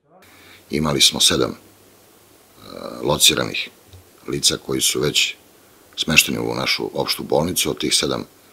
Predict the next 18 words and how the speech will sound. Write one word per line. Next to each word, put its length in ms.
lica 300
test 300
je 80
pokazao 480
da 80
su 240
pet, 260
nažalost, 420
pozitivna 420
na 80
covid 240
devetnaest, 580
dva 160
lica 400
nisu, 380
odnosno 300
negativna 480
su. 260